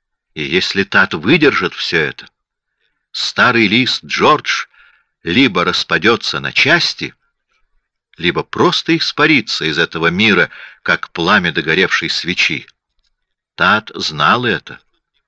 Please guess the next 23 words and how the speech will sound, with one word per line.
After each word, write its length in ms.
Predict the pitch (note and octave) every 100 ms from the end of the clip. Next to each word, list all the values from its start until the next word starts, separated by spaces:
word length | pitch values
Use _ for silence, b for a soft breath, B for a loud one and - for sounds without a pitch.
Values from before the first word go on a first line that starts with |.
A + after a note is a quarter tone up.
| _ _ -
Он 320 | D2+ E2+ G2
это 260 | G2 A2 A2+
чувствовал. 840 | - F2 A#2+ - - B2 F2+ B1+ _ _ _ _ _ _ _ _ _ _ _ _ _ _ _ _ _ _ _
Его 240 | D#2+ E2 G#2
рука, 260 | G2+ A#2
казалось, 460 | A2 G2 G#2+ G#2 G2+
стремилась 560 | - F#2 F#2 G#2 G2 -
расти 400 | F2 - - F#2+
внутрь 460 | F2+ A2+ A#2+ -
и 40 | E2+
наружу, 580 | E2 F#2+ C#3 B2+ A#2 - b b b _ _ _
и 80 | D#2+
он 160 | E2+ G2
чувствовал, 680 | - C#3+ - - F#2+ E2+
что 220 | D#2+ -
если 360 | F2 C3 - A2+
бы 140 | G2
ему 260 | G2+ A2 C#3
удалось 440 | A#2 G2 B2 B2+
рассмотреть 680 | G#2 G2+ - G2 - D3 F3+
ее 180 | C3+ G#2+
как 160 | G2+ -
следует, 560 | - D#2+ C#2+ C2+ -